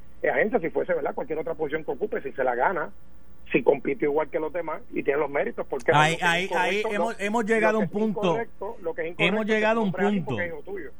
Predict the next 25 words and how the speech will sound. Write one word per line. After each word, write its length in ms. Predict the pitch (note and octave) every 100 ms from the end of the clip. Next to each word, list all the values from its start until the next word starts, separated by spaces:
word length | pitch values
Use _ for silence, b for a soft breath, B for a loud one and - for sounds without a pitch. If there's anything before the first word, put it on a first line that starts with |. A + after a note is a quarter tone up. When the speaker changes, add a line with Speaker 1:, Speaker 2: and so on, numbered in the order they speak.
| -
Speaker 2:
Hemos 220 | E3+ G#3
llegado 220 | G#3 G#3 G#3
a 20 |
un 60 |
punto 380 | F3 G#3+ G#3 F#3+
bien 200 | E3 F3+
interesante 720 | G3 F#3 F3+ E3+ D#3+ F#3+ F3+ C#3+
que 60 |
usted 240 | C3 - D3+
acaba 320 | D#3+ E3 E3
de 80 | D#3
mencionar 460 | D3 C#3 D3 D3
ahí, 160 | D3+ D#3
representante, 720 | D3+ C#3+ C3 D3 - E3 C3+
y 20 |
con 160 | A#2 A#2+
esto 160 | -
voy 100 | C#3+
a 40 | C#3+
cerrar 200 | C#3+ C#3+
la 80 | C#3+
discusión 380 | C#3 C#3 C#3
con 140 | C3+ D#3
ustedes 280 | D3+ F3+ D3
para 320 | A#2+ G#2